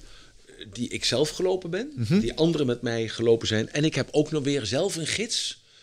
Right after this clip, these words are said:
Speaker 1: die mij gidst hierin.
Speaker 2: Ja.
Speaker 1: Want ik ben niet alwetend. Eh, en maar mijn gids weet daar veel meer van dan ik.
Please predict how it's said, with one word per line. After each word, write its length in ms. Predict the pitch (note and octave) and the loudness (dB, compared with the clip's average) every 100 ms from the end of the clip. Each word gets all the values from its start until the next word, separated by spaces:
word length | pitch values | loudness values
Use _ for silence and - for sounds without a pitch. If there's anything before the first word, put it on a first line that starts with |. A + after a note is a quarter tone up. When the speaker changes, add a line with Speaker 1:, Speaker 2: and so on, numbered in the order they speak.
| _ | _
Speaker 1:
die 160 | A#2+ C3 | -6 -2
mij 140 | C3+ | 0
gidst 360 | - F3+ - - | 0 0 -2 -2
hierin. 420 | C3 C#2 D2+ - _ | -4 -6 -10 -14 _
Speaker 2:
Ja. 280 | A#2 G#2+ F#2 | 4 6 6
Speaker 1:
Want 160 | C3 - | 2 -2
ik 100 | B2 | 0
ben 140 | D3 | 2
niet 160 | F#3 - | 0 -2
alwetend. 880 | C3+ A2+ - F#2 G#2 C3 A#3+ - - _ _ _ _ _ _ _ | -2 -2 -4 -4 -4 -4 -10 -12 -18 _ _ _ _ _ _ _
Eh, 400 | A#2+ G#2 - G#2+ | 0 0 0 -2
en 100 | A#2 | 2
maar 180 | C3 | 2
mijn 160 | B2 G#2 | 2 2
gids 340 | - G3 - - | 2 2 0 0
weet 220 | A#2+ A2 | 0 -2
daar 180 | F#2+ E2 | -4 -10
veel 440 | - F#2+ A2+ G#3 G#3+ | -10 -4 6 6 8
meer 200 | C3+ F#2+ | 4 2
van 200 | F#2 D#2 | -2 -4
dan 140 | D#2+ | -6
ik. 320 | A#2 G#3 - | -8 -10 -14